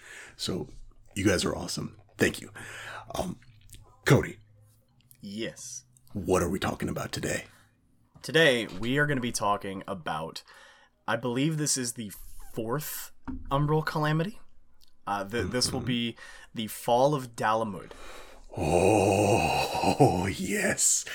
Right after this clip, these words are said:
Speaker 1: That, that's the whole Project Meteor, right?
Speaker 2: Right. This is Project Meteor.
Speaker 1: Mm.
Speaker 2: So, th-, this story does not actually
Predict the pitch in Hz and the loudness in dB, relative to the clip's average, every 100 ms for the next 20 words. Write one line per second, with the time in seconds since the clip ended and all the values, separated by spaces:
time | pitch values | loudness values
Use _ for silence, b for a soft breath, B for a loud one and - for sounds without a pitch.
0 | B B 101 98 85 - 98 107 - 95 | B B 2 4 4 4 6 4 4 4
1 | 95 95 92 95 87 - - 85 80 - | 4 2 2 0 0 -6 -8 -4 -4 -6
2 | - - - 95 98 104 - - 101 95 | -12 -14 -8 -4 -2 -4 -6 -8 -6 -6
3 | - - 110 113 110 110 98 85 69 - | -4 0 2 2 -2 -6 -8 -10 -12 -14
4 | B B B B 226 147 110 123 120 113 | B B B B 6 8 8 4 4 0
5 | - _ _ - 110 147 123 160 185 - | -6 _ _ -8 0 2 2 2 4 4
6 | - 170 160 131 113 135 127 131 - 101 | 4 4 2 0 -4 0 2 2 2 2
7 | 107 - 117 110 | 2 -2 -4 -6